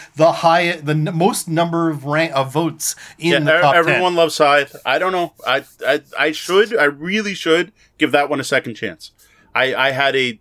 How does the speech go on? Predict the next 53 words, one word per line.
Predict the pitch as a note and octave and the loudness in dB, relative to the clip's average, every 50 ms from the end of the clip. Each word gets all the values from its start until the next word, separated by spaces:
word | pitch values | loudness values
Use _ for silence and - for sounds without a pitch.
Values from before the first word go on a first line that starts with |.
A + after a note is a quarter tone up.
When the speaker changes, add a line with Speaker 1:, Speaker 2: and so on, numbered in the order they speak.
| _ - - | _ -8 -4
Speaker 2:
and | C#3 D#3 G3+ | -4 -2 -2
it | B3 B3+ | 0 0
wasn't | D4 D4+ C#4+ D4+ | 0 2 2 2
even, | D4 D4 C#4+ | 2 2 2
like, | C#4 C4+ | 0 0
a | G#3+ | 2
bad | F3 G3 G#3 A3 | 2 2 2 2
experience, | G#3 - - G#3 A3 A3 F#3 | 0 -2 -4 -4 -4 -4 -4
like | F3+ D3 | -6 -8
a | A#2+ | -8
table | - - D3 D3+ E3 E3+ E3+ D3+ | -4 0 0 0 0 0 -4 -4
flip, | - E3 E3 E3 D#3 - | -2 0 0 0 0 0
or | C#3+ | -2
there | B2+ C3 | -2 -2
was | C3+ C#3 B2 B2+ | -2 -2 -2 -2
an | C3 | 0
argument. | B2+ C#3+ E3 D#3+ D#3+ E3+ E3 E3+ E3 - | 2 2 2 0 -2 -4 -4 -4 -2 -2
Like, | D3+ C3+ - _ - - - - - | -2 -4 -4 _ -20 -20 -10 -4 -2
like, | D3+ D3+ B2+ | -2 0 0
nothing | E3 D#3+ E3+ G3+ G#3 - B3 A3+ G#3 | 0 2 2 2 0 0 -2 -4 -2
bad | F3 - E3+ D3+ D#3 E3+ F3+ E3+ | -2 0 0 2 2 0 0 -2
happened | C#3+ C3+ D3 D#3 - - F3+ E3+ D#3 | -2 -2 -2 -2 -2 -4 -4 -2 0
in | D#3 D#3 D3+ | 0 0 0
the | C#3+ B2 | 0 0
game | A2 A#2+ A#2+ C#3 E3 G3 G3+ F3+ | 0 2 2 2 2 2 -2 -8
to | - - C#3 | -8 -8 -8
taint | A#2+ - - C#3 C#3 D3 D#3 - | -8 -6 -2 0 2 2 2 2
my | D#3 C#3+ | 0 0
opinion | C#3 C3+ - B2 B2+ B2 C#3 D3+ E3+ | 0 -2 -2 -4 -4 -2 -2 -2 -2
of | E3+ E3+ | -2 -2
it. | F#3+ G#3 G#3+ G#3 - - - - - | 0 -2 -2 -2 -6 -14 -12 -6 -4
I | - C#3+ | -4 -2
just | F#3+ G3+ - | -2 -2 -2
didn't | - F#3 D#3 D#3 | -2 -2 0 0
have | D#3 E3 D#3 - | 0 0 0 0
any | - A#2 B2+ D3+ D3+ C#3+ | -2 0 2 2 2 0
fun | B2+ - B2 B2 B2+ G#2+ F2 - - - | 0 0 0 0 0 -2 -6 -10 -16 -12
the | A2 A2+ - A2 | -6 -2 -2 0
one | A2+ A#2 A#2+ A2+ | 0 0 0 0
game | A2+ A2+ A#2 A2+ | -2 -2 -2 -2
of | G#2+ - | -4 -2
Scythe | - - G2 F#2+ G#2 G2 | 0 0 2 2 0 0
I | G2 F#2 | -2 -4
played. | - - F#2+ F#2 F#2 - _ _ _ _ _ _ - | -4 -6 -6 -6 -6 -8 _ _ _ _ _ _ -6
Speaker 1:
So | - F3 F3 | -2 0 2
now, | G3 G#3+ F#3 - - - - | 2 2 0 -2 -8 -10 -4
coming | - G3+ A#3 D4+ D4 | -2 0 0 0 0
in | D4+ C4 | -2 -2
at | A#3+ | -2
number | C4 C4 C4+ | -4 -4 -2
nine, | A#3 G3 C3 A2+ G#2 G#2+ C#3 D3+ - _ _ - | 0 0 0 0 0 -4 -8 -12 -14 _ _ -12
we | D#3+ G#3 A3+ | -10 -6 -4
have | - G#3+ F#3+ C3 A2 G#2 G2 - | 0 0 2 2 0 -2 -4 -10